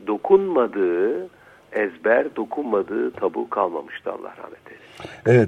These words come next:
Speaker 2: ve yani bunda bir ufacık ilavede bulunabilirsem, e, son yazısını Posta
Speaker 1: Evet.
Speaker 2: Gazetesi'nde burada
Speaker 1: Ekümenik
Speaker 2: okuduk.
Speaker 1: Parti şeyden,
Speaker 2: Evet.
Speaker 1: Halki'den bahsediyordu.
Speaker 2: Halki'den de bahsediyor.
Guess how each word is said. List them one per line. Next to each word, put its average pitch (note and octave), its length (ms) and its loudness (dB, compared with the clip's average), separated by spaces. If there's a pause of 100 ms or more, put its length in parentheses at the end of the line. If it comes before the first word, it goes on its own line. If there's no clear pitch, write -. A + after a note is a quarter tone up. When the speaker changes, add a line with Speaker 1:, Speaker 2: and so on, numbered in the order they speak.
Speaker 2:
ve A2 60 4 (100)
yani A2+ 460 4
bunda A2+ 440 4
bir C3+ 260 0
ufacık A2+ 460 2
ilavede A2 500 4
bulunabilirsem, A2 800 2 (360)
e, G#2+ 60 2 (800)
son C#3 440 4
yazısını G#2 760 2
Posta G2 420 2
Speaker 1:
Evet. F2+ 100 0
Speaker 2:
Gazetesi'nde G2 760 6
burada G#2 200 2
Speaker 1:
Ekümenik A#2 400 4
Speaker 2:
okuduk. D#3+ 60 2
Speaker 1:
Parti C3+ 360 2
şeyden, C3 280 4
Speaker 2:
Evet. C#3 120 4
Speaker 1:
Halki'den C3+ 480 6
bahsediyordu. F#2 580 2
Speaker 2:
Halki'den C3 760 6
de B2 160 4
bahsediyor. A2 520 4